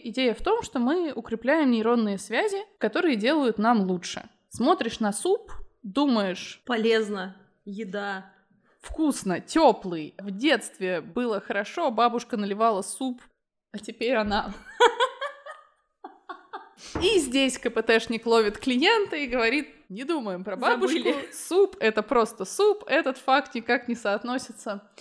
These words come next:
Speaker 2: С твоим прошлым опытом.
Speaker 1: То есть, по сути, мне кажется, что К П Т — это про то, чтобы отращивать физически кусочки мозга, которые делают жить приятнее, а там, где человек научился фокусироваться на том, что делает ему неприятно,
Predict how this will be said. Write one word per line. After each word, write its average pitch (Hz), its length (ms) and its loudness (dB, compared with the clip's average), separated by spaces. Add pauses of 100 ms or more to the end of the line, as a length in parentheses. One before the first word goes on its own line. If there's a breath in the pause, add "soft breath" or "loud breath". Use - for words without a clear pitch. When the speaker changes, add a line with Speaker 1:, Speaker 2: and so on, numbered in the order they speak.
(200 loud breath)
Speaker 2:
С - 80 -18
твоим 214 240 0
прошлым 208 460 -4
опытом. 190 480 -12
Speaker 1:
То 349 100 4
есть, 381 180 0
по 240 120 2
сути, 320 440 0
мне 262 320 6
кажется, 285 420 0
что 208 600 -2
К - 80 -20
П 226 100 -6
Т — 302 100 0 (200)
это - 180 -2
про 226 160 -2
то, 247 120 0
чтобы 214 460 -2 (180 loud breath)
отращивать 220 840 0
физически 208 560 0
кусочки 208 520 0
мозга, 202 540 0 (200)
которые 214 400 2
делают 196 420 2
жить 208 380 -4
приятнее, 453 600 0 (100)
а 220 120 4
там, 262 280 6
где 214 300 2
человек 240 640 0
научился 233 640 2
фокусироваться 202 800 0
на 202 80 -2
том, 220 180 -2
что 214 140 -10
делает 196 380 0
ему 214 120 2
неприятно, 262 680 2